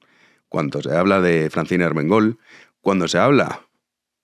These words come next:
de Torres, ministro, actual ministro, que aunque sea desconocido, es ministro, cuando se habla de Salvador Illa o cuando se habla de Marlaska y su mano derecha,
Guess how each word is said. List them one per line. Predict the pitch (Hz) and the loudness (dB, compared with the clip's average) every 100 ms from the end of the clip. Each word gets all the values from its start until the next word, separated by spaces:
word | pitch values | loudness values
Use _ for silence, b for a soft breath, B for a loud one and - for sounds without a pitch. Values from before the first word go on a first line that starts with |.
| _ | _
de | - | -4
Torres, | 107 107 110 139 - | -2 2 0 -2 -8
ministro, | - 87 90 131 123 - 98 196 - | -6 -2 2 2 2 -2 -2 -2 -8
actual | - _ 73 80 110 | -12 _ -4 0 2
ministro, | 87 98 - 110 | 2 0 -2 -4
que | 71 | -4
aunque | - - | -10 -6
sea | 92 104 | -2 -2
desconocido, | 95 80 101 113 90 | -2 -2 0 2 2
es | 110 - | -2 -6
ministro, | 82 80 127 - - 120 170 B B B - | -4 0 2 0 0 -2 -2 B B B -4
cuando | 101 101 | -2 0
se | 95 | 0
habla | 131 | 2
de | 120 | 2
Salvador | 92 82 95 | 0 2 2
Illa | 120 120 - - | 2 0 -2 -2
o | 120 | -2
cuando | - 160 185 170 | 0 0 2 2
se | 131 127 | 0 0
habla | 151 113 76 - - | 2 2 0 -8 -10
de | 90 | -2
Marlaska | 87 85 123 - 104 - _ | 0 0 0 0 -4 -6 _
y | 135 123 | 2 2
su | 117 - 101 | 2 2 2
mano | 101 135 120 | 4 2 2
derecha, | 92 113 - 87 - | 2 2 0 -2 -4